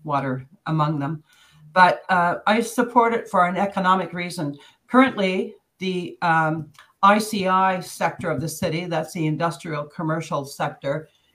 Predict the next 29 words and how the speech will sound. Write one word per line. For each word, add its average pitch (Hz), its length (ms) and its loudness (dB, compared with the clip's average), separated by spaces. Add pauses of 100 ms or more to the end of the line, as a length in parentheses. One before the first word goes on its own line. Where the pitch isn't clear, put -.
is 185 140 -4
not 208 320 2
paying 180 240 0
its 190 180 -4
fair 165 300 -2
share 165 500 -4
of 135 120 -8
the 156 80 -10
total 165 340 -4
water 160 320 0
bill. 147 360 -4 (220)
The 180 60 -12
taxpayer 220 640 4
is 160 120 -6
actually 170 640 -2
subsidizing 147 920 -6
them. 117 220 -8 (260)
So - 180 0
if 202 60 2
we 214 100 2
move 233 280 4
to 220 100 -4
water 190 380 2
meters, 151 400 -4
there's 165 180 -6
gonna 175 200 -4
be 160 180 -4
a 147 100 -4
fairer, 170 720 -2